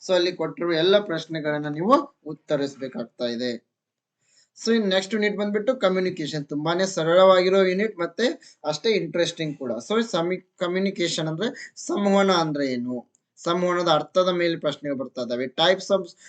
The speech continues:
communication, ಸಂವಹನದ ಪ್ರಕಾರಗಳು, ಹಲವಾರು ಪ್ರಕಾರಗಳಿದಾವೆ, ಅವುಗಳ ಮೇಲೆ ಪ್ರಶ್ನೆಗಳು ಬರ್ತಾ ಇದ್ದಾವೆ.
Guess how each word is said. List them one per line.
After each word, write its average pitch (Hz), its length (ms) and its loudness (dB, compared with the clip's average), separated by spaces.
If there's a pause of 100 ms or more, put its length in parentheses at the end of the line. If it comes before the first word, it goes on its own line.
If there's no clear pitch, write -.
(220)
communication, 147 640 -2
ಸಂವಹನದ 175 540 0 (400)
ಪ್ರಕಾರಗಳು, 165 500 2
ಹಲವಾರು 165 380 0
ಪ್ರಕಾರಗಳಿದಾವೆ, 143 720 0
ಅವುಗಳ 160 200 0
ಮೇಲೆ 160 260 -8
ಪ್ರಶ್ನೆಗಳು 139 420 -8
ಬರ್ತಾ 127 220 -18
ಇದ್ದಾವೆ. 123 680 -10